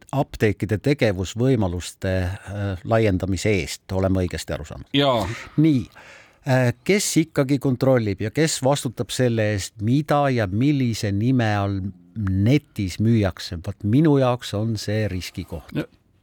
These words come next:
Speaker 2: e-apteegi puhul on ka ikkagi see, et seal taga on ikkagi asjatundjad ja proviisorid. Et praegu on lihtsalt see, et neid on ära seotud sellega, et öeldud, et e-apteeki saad sa pidada siis, kui sul on ka füüsiline apteek. Kui sa mõtled, miks see vajalik, kui inimesel on tegelikult kõik teadmised olemas,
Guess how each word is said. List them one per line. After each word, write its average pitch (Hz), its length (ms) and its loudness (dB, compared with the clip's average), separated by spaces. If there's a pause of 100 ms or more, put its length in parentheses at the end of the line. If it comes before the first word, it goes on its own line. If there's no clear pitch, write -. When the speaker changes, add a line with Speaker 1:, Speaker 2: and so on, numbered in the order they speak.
Speaker 2:
e-apteegi 165 680 0
puhul 139 280 4
on 135 200 4
ka 170 140 4 (100)
ikkagi 113 360 -6
see, 135 240 0 (200)
et - 160 -14
seal 110 240 -4
taga 131 280 0 (100)
on 101 100 -2
ikkagi 107 420 -8 (460)
asjatundjad 104 720 -2
ja 98 80 -4
proviisorid. 110 880 -2
Et - 100 -20
praegu 131 280 0
on 123 40 -2
lihtsalt 127 320 -2
see, 165 200 0
et 127 100 -4
neid 123 160 -2
on 123 100 2
ära 160 240 2
seotud 147 400 -2
sellega, 135 460 0
et - 100 -8
öeldud, 117 460 0
et - 160 -18 (120)
e-apteeki 139 640 0
saad 120 200 0
sa 117 120 -4
pidada 131 400 -2
siis, 143 320 -6
kui 110 240 -12
sul 117 140 0
on 110 80 -2
ka 104 80 -4
füüsiline 104 420 0
apteek. - 480 -12
Kui - 720 -18
sa 127 80 2
mõtled, 135 160 0
miks 170 200 2
see 139 100 2
vajalik, 139 420 0
kui 131 160 2
inimesel 120 380 2
on 110 80 0
tegelikult 107 760 -2
kõik 135 220 0
teadmised 151 580 2
olemas, 156 480 0